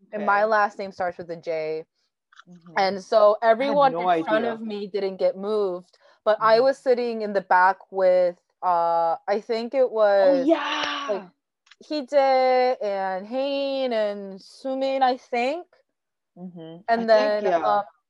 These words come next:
Speaker 1: Haewon came to our class, and then I got bumped up to the front row.
Speaker 2: Mm.
Speaker 1: And then I sat with,
Speaker 2: Yeah,
Speaker 1: I can't
Speaker 2: yeah,
Speaker 1: remember who I
Speaker 2: yeah.
Speaker 1: sat with,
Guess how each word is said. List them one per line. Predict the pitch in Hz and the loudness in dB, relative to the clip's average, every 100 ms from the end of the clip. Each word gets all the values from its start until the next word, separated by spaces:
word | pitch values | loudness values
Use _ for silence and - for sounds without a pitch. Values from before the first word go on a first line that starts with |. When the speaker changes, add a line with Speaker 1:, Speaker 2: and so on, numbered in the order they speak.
| _ | _
Speaker 1:
Haewon | 233 277 277 294 285 | -2 2 4 4 0
came | 269 240 226 | -6 -8 -6
to | 233 | -2
our | 214 202 | 0 0
class, | - 233 220 214 | 0 2 2 0
and | 208 185 | -4 -4
then | 190 | -4
I | |
got | 185 190 175 | 0 0 0
bumped | 180 202 214 208 | 2 2 2 2
up | 185 - | 0 -2
to | |
the | 190 | -4
front | 175 - 180 170 | -4 -2 -2 -2
row. | 165 156 151 151 165 _ _ _ _ - | -2 -2 -2 -8 -16 _ _ _ _ -18
Speaker 2:
Mm. | 165 165 165 170 175 175 185 | -16 -14 -14 -14 -14 -10 -8
Speaker 1:
And | 180 | -4
then | 180 | -4
I | 185 180 180 180 | -2 -2 -2 -4
sat | - 196 190 | -2 0 0
with, | 185 | -4
Speaker 2:
Yeah, | 180 | -4
Speaker 1:
I | 180 | -6
can't | 175 | -4
Speaker 2:
yeah, | 175 | -4
Speaker 1:
remember | 170 170 165 | -4 -6 -6
who | |
I | 175 | -6
Speaker 2:
yeah. | - | -6
Speaker 1:
sat | 185 180 | -6 -6
with, | 170 165 | -6 -10